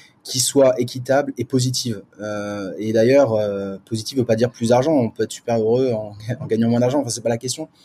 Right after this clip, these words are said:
C'est d'être capable de, d'embarquer des gens et de rendre le truc sexy, vraiment. Et Dieu sait qu'on a plein d'opportunités et plein de projets en tête pour rendre la sustainability désirable. Et, et ça, c'est le, c'est le point clé, je pense.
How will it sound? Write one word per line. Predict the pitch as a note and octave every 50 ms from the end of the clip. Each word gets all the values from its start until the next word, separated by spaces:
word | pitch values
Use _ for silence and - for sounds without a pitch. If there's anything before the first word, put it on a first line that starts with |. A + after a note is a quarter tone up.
| _ - - _ _
C'est | - - C3
d'être | C#3+ D3+
capable | - E3 D3 - - F3+ F3+ C3 B2+ A#2+
de, | A#2 A#2+ B2+
d'embarquer | B2 C3+ C#3+ D3 D#3+ D#3 - - D3+
des | C#3 C#3 B2+
gens | A#2+ A#2+ A#2+ B2 - _ _ _ _ _ _ _ _ _ _ _ -
et | B2 B2+ B2+ B2
de | A#2+ B2
rendre | B2 A#2+ C3+ D#3 E3 D#3+
le | C#3+ C3
truc | B2 - - C#3 D3 D3 - - -
sexy, | - - - C3 - - - A2+ - - - _ _ _
vraiment. | A#2 A#2+ C3+ C3 C3 B2+ C3
Et | D3+ C#3 C3+ C3+ C3+ B2 B2 - _ _ _ _ _ _ _ _ _ _ _ -
Dieu | B2 C#3 E3
sait | D#3+ - E3+ E3+
qu'on | E3 - C3+
a | A#2+ A2+
plein | - _ - A#2+ D#3+ E3 E3+ E3+
d'opportunités | D#3+ C#3+ B2 A#2+ C3+ B2+ - - C3 A#2+ C#3 D3 D3 D3 - - - - - -
et | B2+ B2
plein | - - D#3+ D#3+ D3+
de | C#3+
projets | - - - C3 B2+ C#3
en | C3 A#2+
tête | B2 C#3+ - -
pour | - - A2+ G#2+ -
rendre | F3 G3 G#3 - A2+
la | F#2+ G#2 G#2+
sustainability | - - A#2+ - - B2 A#2+ A#2+ A#2+ - - B2+
désirable. | A#2 A#2 C#3+ C3+ B2+ B2 B2+ A#2+ C3 B2+ B2 - - _ _ _ -
Et, | - A2+ A2+ A2+ A2 G#2+ - -
et | A2+
ça, | A#2 - D3+
c'est | D3+ - - B2
le, | A#2 - _
c'est | - - -
le | A#2+ A#2
point | - - A#2
clé, | A#2+ - A2+ A2 - _
je | - -
pense. | A2 - F#2+ G#2+ - - -